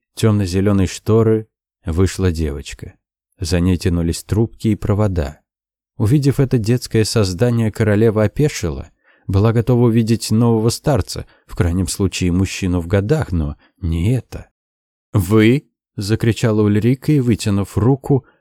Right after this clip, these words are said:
указала пальцем в грудь девочки. «Вы приказали отправить Диез. Вы провели церемонию. Вы пригласили проклятых!»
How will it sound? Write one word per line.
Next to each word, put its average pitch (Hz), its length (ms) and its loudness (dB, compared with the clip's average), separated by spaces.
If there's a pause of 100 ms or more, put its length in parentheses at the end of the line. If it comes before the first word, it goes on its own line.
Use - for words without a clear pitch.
указала 120 580 0
пальцем 123 580 0
в 98 60 -6
грудь 107 340 -2
девочки. 95 680 -4 (760)
«Вы 101 400 2
приказали 120 720 2
отправить 123 580 0
Диез. 147 600 0 (440)
Вы 127 200 4
провели 139 380 4
церемонию. 127 680 2
Вы 127 320 4 (320)
пригласили 131 760 2
проклятых!» 107 920 0